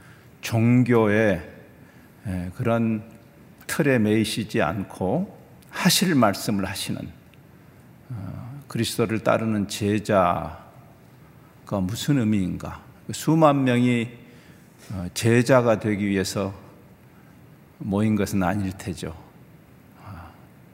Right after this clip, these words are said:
이 신기한 능력을 행하시는, 어, 이분의 소문을 듣고 모인 것인데, 아,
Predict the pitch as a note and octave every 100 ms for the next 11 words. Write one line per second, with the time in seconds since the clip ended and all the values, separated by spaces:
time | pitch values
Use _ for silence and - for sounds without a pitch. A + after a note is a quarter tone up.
0 | - - - - - - - A#2 F#2+ G2
1 | G2 D#3 G#3 - - - - D3+ C#3 B2+
2 | A#2 A2 A2 A2 G#2 G2 G#2+ G#2+ - -
3 | F#2 D#3 F3+ - - - - - - -
4 | - - E2+ D#2+ E2 E2 - A2+ G2+ A2
5 | G#2 - B2 A2+ G#2 F#2 G2 - E2 E2+
6 | - - - - - - - - - F#2+
7 | G2 F#2+ F2 - E2 G2 A#2+ - - -
8 | - - - - - - - - F#2 -